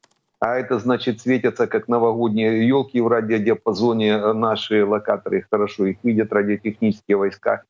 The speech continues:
видят их, э, за несколько сот километров, эти, э, самолёты, им приходится подэ-, подыматься,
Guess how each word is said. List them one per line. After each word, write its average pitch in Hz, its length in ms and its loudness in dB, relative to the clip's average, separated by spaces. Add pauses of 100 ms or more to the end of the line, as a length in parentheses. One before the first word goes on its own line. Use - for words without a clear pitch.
(240)
видят 123 440 0
их, 120 240 0
э, 117 260 2
за 113 140 0
несколько 110 420 0
сот 107 340 -4
километров, 113 520 0
эти, 107 340 0 (280)
э, 110 140 0
самолёты, 113 580 0
им 110 140 2
приходится 117 540 0
подэ-, 104 440 0
подыматься, 95 720 -2